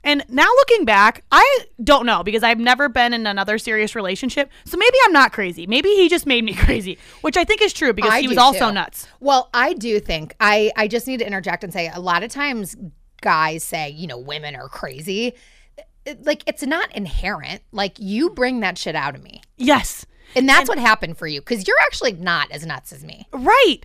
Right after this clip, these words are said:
Speaker 1: And he was very emotionally abusive and would just say things. And I would just, he would say the things that would hurt me the most and then make me so mad, but then, like, would turn his phone off.
Speaker 2: Yeah.
Speaker 1: So I'm like, "Well, you, no, you
Speaker 2: Oh.
Speaker 1: can't say all the mean shit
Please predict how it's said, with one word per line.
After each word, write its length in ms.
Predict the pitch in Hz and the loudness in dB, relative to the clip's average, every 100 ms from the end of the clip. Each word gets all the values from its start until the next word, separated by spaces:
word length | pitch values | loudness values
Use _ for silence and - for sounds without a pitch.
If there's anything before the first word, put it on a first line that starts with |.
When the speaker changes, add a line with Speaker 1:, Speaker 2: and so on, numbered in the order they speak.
| - - | -8 0
Speaker 1:
And 200 | 294 254 | 0 0
he 460 | - 320 370 403 | -8 -2 0 2
was 160 | 330 254 | 0 0
very 360 | 226 277 277 277 | 2 2 2 0
emotionally 540 | 226 233 - 262 226 | 2 0 0 -6 -4
abusive 480 | 190 262 311 349 311 | -4 -2 -2 -2 -2
and 160 | 269 | -4
would 120 | 196 180 | -4 -10
just 320 | 196 - - | -10 -8 -2
say 240 | 262 277 | 0 0
things. 420 | 285 294 294 302 - - - | 0 -2 -2 -4 -10 -20 -8
And 120 | 247 247 | -6 -2
I 180 | 214 247 | 2 2
would 160 | 254 | 0
just, 380 | 190 233 165 - - _ _ _ - - - | 0 -2 -2 -10 -20 _ _ _ -20 -14 2
he 120 | 349 | 2
would 120 | 339 | 2
say 240 | - 285 | 2 2
the 100 | 330 | 2
things 320 | 381 277 269 240 | 2 2 2 2
that 160 | 233 | 0
would 120 | 208 | 0
hurt 260 | 180 240 247 | -2 -4 -2
me 100 | 269 | -2
the 100 | 254 | -2
most 500 | 220 185 220 - - - | -2 0 -2 -4 -12 -6
and 120 | 233 | -4
then 140 | 220 | -2
make 160 | 214 214 | -4 -4
me 120 | 233 | -4
so 200 | 226 247 | 0 0
mad, 320 | 214 202 208 | 2 0 0
but 80 | 190 | -2
then, 160 | 208 208 | -6 -4
like, 180 | 190 - _ _ - | -6 -8 _ _ -14
would 340 | 190 180 160 | -8 -8 -10
turn 200 | - 185 | -12 -12
his 80 | - | -12
phone 180 | 170 135 | -14 -14
off. 200 | - - | -16 -10
Speaker 2:
Yeah. 220 | 220 196 - | -8 -8 -6
Speaker 1:
So 100 | 269 | -4
I'm 40 | |
like, 100 | 262 | -2
"Well, 300 | 370 285 277 | 2 6 8
you, 60 | 254 | 10
no, 100 | 415 | 8
you 160 | - 196 | 6 4
Speaker 2:
Oh. 40 | |
Speaker 1:
can't 220 | 349 415 262 | 6 4 6
say 160 | 381 | 8
all 140 | 381 277 | 8 8
the 60 | |
mean 260 | 262 320 277 | 4 2 2
shit 440 | - 427 302 214 | 2 4 6 2